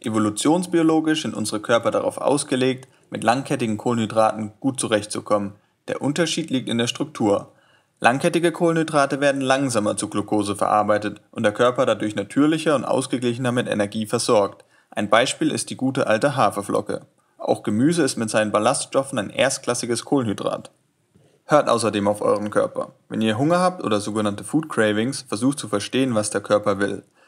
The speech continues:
Wenn Bear Grylls durch die Wildnis läuft, sucht er sich am liebsten eine fette Made.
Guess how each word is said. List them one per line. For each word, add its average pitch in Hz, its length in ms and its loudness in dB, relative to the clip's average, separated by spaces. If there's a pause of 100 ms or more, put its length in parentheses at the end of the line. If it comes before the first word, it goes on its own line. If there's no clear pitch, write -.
(160)
Wenn 107 180 0
Bear 101 160 4
Grylls 151 320 2
durch 123 140 -2
die 101 140 -6
Wildnis - 280 0
läuft, 123 360 2
sucht 120 180 -4
er 107 80 2
sich 104 220 -4
am 101 80 -2
liebsten 139 320 -4
eine 101 120 0
fette 110 280 -4
Made. 98 460 0